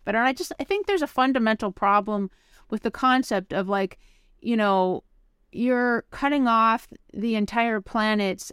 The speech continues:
access to be able to see a dark night sky anywhere. Like, you know, when you have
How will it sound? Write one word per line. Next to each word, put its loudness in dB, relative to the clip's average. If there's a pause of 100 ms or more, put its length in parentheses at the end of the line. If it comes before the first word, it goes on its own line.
(120)
access 0
to -8
be 0
able -2
to -8
see -2
a 0
dark -2
night -2
sky -4
anywhere. -2
Like, -2
you -2
know, -2
when -2
you -2
have 0